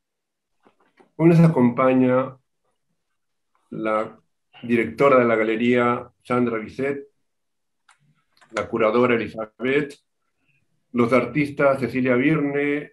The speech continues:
Patricia Gonzani y el maestro, se me fue su nombre, disculpen. Para iniciar esta entrevista y este conversatorio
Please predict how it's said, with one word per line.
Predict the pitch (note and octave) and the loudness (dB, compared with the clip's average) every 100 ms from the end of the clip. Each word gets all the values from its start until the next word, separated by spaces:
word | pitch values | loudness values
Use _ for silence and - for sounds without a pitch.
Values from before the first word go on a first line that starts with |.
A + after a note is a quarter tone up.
| - | -12
Patricia | A2 B2+ B2+ B2+ | -10 -6 -2 0
Gonzani | A#2 A#2 A2+ - - D#3 C#3+ C#3+ C#3+ D3 - | 0 -2 -4 -12 -8 -6 -2 0 0 -2 -6
y | A#2+ A2 A2 A2+ A2 - _ _ _ _ - | -14 -12 -14 -14 -16 -20 _ _ _ _ -10
el | A#2 | -6
maestro, | A2 A2+ B2+ B2+ - B2 B2 B2 A#2+ B2 B2 - _ _ _ _ _ _ _ _ _ _ _ _ _ _ _ _ _ _ | -2 0 0 -2 -4 -2 0 0 -2 -4 -8 -18 _ _ _ _ _ _ _ _ _ _ _ _ _ _ _ _ _ _
se | - B2+ | -8 -6
me | A2 | -6
fue | C3 | -10
su | A#2+ A2+ | -8 -6
nombre, | A2 G#2 G#2+ G2+ | -6 -8 -10 -12
disculpen. | G#2+ - G#2+ G#2 - C#3+ C#3+ _ _ _ _ _ _ _ _ _ _ _ _ _ _ _ _ _ _ _ _ _ _ | -16 -12 -12 -10 -10 -12 -14 _ _ _ _ _ _ _ _ _ _ _ _ _ _ _ _ _ _ _ _ _ _
Para | B2+ C3 | -4 -2
iniciar | C3+ C3 C3+ D#3+ E3 E3 - - _ _ | -2 -6 -2 2 2 2 -4 -8 _ _
esta | C#3 C3+ C3 D3 | -10 -10 -4 -2
entrevista | C#3+ B2+ B2 B2 B2+ B2 | 0 2 2 2 0 -2
y | |
este | A#2+ B2 | -2 -6
conversatorio | A#2+ A2+ - - A2+ - A#2+ A#2+ A#2+ A#2+ - | -8 -10 -10 -10 -10 -4 -2 0 0 -2 -6